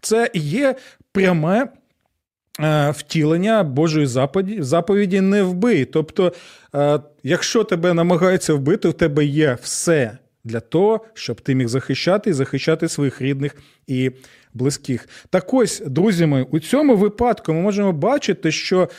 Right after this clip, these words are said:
Давид молиться Духом Святим надприродня і благає Господа, щоб він що? Вдарив в щоку, тобто звершив правосуддя над ворогами царя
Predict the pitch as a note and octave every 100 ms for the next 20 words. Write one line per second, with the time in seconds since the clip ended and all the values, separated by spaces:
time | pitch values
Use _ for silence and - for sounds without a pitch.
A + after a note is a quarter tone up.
0 | - B2+ D3+ G#3+ - D#3+ G#3+ C4 - F3+
1 | C3+ B3+ D4 A#3+ F#3 - D#3+ D#3 D#3+ C3
2 | A#2 C#3+ D3+ D#3+ D3+ D#3+ D4+ F#3+ D3 C#3+
3 | C3+ C#3 D#3 C#3 A#3 B3+ D3 - - -
4 | A#2+ G#3 D4 - F3+ D#3+ - F3 D3 C3+
5 | A3 A3 - B3 C#3 - - - A#2+ G#2
6 | F#3 C4 B3 G#3 - - - - F3 -
7 | C#4 C4 D3 - F#3+ - G3 C#3 A#2 A#2
8 | A3+ A3+ - F3+ - E3+ D#3+ D3+ - -
9 | B3+ C4 A3+ A3+ - _ D3 F3 A#2 A2+
10 | D#3+ D#3+ G#2 C3+ C3+ D#3+ A3 A#3 _ _
11 | _ _ _ _ _ - D3+ D3 C#3